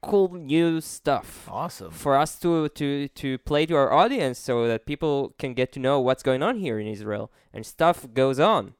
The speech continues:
Speaker 2: Yeah.
Speaker 1: Stuff hap-, happens. Yeah,
Speaker 2: Stuff
Speaker 1: shit
Speaker 2: does
Speaker 1: happens.
Speaker 2: happen. Shit does
Speaker 1: Uh,
Speaker 2: happen.
Speaker 1: uh, I, yesterday I was in a rooftop, uh,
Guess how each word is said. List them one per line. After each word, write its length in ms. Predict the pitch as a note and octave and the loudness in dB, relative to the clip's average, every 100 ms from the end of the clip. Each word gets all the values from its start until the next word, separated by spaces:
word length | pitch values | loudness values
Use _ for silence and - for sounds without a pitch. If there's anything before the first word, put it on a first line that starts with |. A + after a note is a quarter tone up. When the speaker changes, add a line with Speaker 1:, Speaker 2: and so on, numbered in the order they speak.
| _ | _
Speaker 2:
Yeah. 280 | - A#2 A#2+ | -12 -8 -6
Speaker 1:
Stuff 160 | - C#3 | -2 -2
hap-, 340 | D#3+ G3+ _ | 0 -4 _
happens. 560 | - F#3+ - G2+ F#2+ - | -6 -6 -4 -8 -8 -14
Yeah, 160 | G#2 F#2+ | -12 -10
Speaker 2:
Stuff 120 | A2+ | -10
Speaker 1:
shit 200 | - F#3 | -4 -4
Speaker 2:
does 80 | E3+ | 0
Speaker 1:
happens. 420 | G#3 G2 F2 - | -2 -2 -8 -18
Speaker 2:
happen. 120 | _ | _
Shit 280 | - - A#2+ | -20 -12 -12
does 80 | - | -4
Speaker 1:
Uh, 280 | C3 B2+ B2 | 0 2 2
Speaker 2:
happen. 160 | B2 - | 0 -4
Speaker 1:
uh, 460 | - D#2+ B2 A#2+ A2+ | -6 -4 -2 -2 -2
I, 120 | - D#3 | 0 0
yesterday 460 | D#3 G#3 - F3 C#3+ | 0 -2 -2 0 2
I 40 | |
was 180 | B2+ B2 | 2 0
in 100 | A#2+ | -2
a 80 | A#2+ | -4
rooftop, 680 | A#2 E3+ F3+ - A#2+ - - | -2 -2 -2 0 0 0 -6
uh, 400 | G#2 F#2+ B1+ | -4 -4 -8